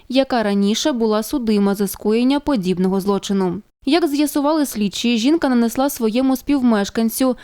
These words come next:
тисяча дев'ятсот дев'яносто четвертого року народження ножове поранення в область грудної клітки.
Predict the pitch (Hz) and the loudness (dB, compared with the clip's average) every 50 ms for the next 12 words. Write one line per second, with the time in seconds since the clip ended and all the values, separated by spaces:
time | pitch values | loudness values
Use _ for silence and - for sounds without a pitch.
0 | - - - - 262 254 - 247 - 247 226 220 240 226 240 233 - 254 214 - | -12 -20 -6 -2 -2 -2 -2 0 0 0 0 0 0 0 -2 -2 0 -2 -2 -2
1 | 208 240 226 240 233 240 240 - 240 - 247 - 240 233 233 - 226 226 233 233 | 0 0 0 0 0 0 0 -2 -2 -2 -2 -2 -2 -2 -2 0 0 0 2 0
2 | 233 - 233 233 226 226 226 226 208 220 226 226 226 220 208 - - - - - | 0 0 0 0 2 2 0 0 0 0 2 2 2 0 0 -4 -8 -18 -18 -4
3 | - 262 277 285 294 277 311 294 254 226 202 - - 214 226 254 277 294 302 285 | 0 2 2 2 2 2 0 2 2 0 0 0 -2 -2 0 2 2 4 4 4
4 | 285 294 285 254 - - 202 202 185 214 226 240 - 254 226 214 214 196 190 180 | 4 4 2 0 0 0 0 0 2 0 0 0 0 -2 -2 0 0 0 0 0
5 | 180 185 175 - 196 202 185 - - 208 196 175 180 | 0 0 0 0 -2 -2 -2 -2 -2 0 0 0 -2